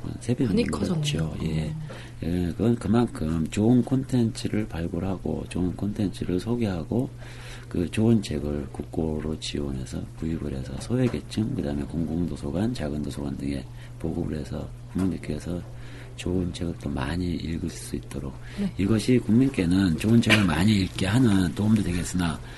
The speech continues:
Speaker 1: 책을 읽는 습관을 좀 그
Speaker 2: 음.
Speaker 1: 확대를 하면 그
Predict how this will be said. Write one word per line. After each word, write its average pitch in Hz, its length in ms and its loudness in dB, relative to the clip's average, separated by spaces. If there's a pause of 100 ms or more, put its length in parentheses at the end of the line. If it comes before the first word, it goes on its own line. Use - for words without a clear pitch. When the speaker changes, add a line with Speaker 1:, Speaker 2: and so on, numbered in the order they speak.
(340)
Speaker 1:
책을 165 400 6
읽는 98 320 6
습관을 92 540 2
좀 80 340 -2 (240)
그 - 60 -4
Speaker 2:
음. - 160 -2
Speaker 1:
확대를 85 440 0
하면 80 540 0 (500)
그 80 320 -6